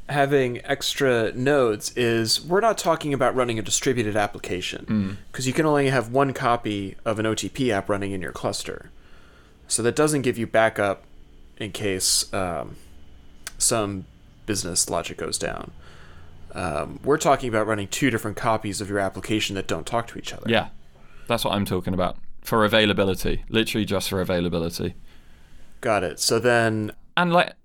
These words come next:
Speaker 2: in your, in, in your example where, like, tons of traffic comes to one machine as well, right? Like, you probably wanna be able to load balance that rather than putting all of the weight on a single machine.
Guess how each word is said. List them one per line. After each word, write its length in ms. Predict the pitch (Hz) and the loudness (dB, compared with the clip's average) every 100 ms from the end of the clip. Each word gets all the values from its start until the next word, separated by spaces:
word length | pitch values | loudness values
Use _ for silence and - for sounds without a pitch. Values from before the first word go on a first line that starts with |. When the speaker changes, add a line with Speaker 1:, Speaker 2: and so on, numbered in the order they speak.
| _ - | _ 2
Speaker 2:
in 120 | 175 | 6
your, 220 | 175 175 | 6 6
in, 140 | 170 | 4
in 260 | 170 - 165 | 2 4 4
your 160 | 170 160 | 4 4
example 340 | 151 143 139 | 2 2 2
where, 120 | 123 | 2
like, 200 | 110 101 104 | 4 2 -2
tons 320 | - 143 131 | 0 2 2
of 80 | 123 | 0
traffic 380 | 143 123 98 - | 0 -2 -4 -2
comes 260 | 98 92 | -2 0
to 80 | - | 0
one 220 | 101 101 | 0 2
machine 360 | 95 - 104 90 | 0 0 0 0
as 140 | 87 | 0
well, 180 | 98 85 | 0 2
right? 220 | - 104 - - - - - - | 2 0 -2 -14 -20 -20 -18 -4
Like, 160 | 110 | -2
you 160 | - 113 | 0 -2
probably 580 | - - 131 123 117 117 | -2 0 0 2 2 2
wanna 260 | 107 107 101 | 4 2 0
be 240 | 98 107 | 0 0
able 140 | 101 95 | 0 0
to 120 | 98 | 0
load 220 | 98 92 | 2 2
balance 380 | 90 85 80 - | 2 0 -2 -2
that 160 | 90 | 0
rather 220 | 95 92 95 | 2 0 0
than 120 | 92 | 0
putting 240 | 107 98 | 0 2
all 260 | 98 101 98 | 2 2 2
of 120 | 90 | 0
the 100 | - | -2
weight 280 | 90 95 87 | 0 2 0
on 180 | 92 92 | -2 -2
a 80 | 90 | -2
single 280 | 98 92 90 | -2 -2 -2
machine. 420 | 92 - 90 | -2 -4 -6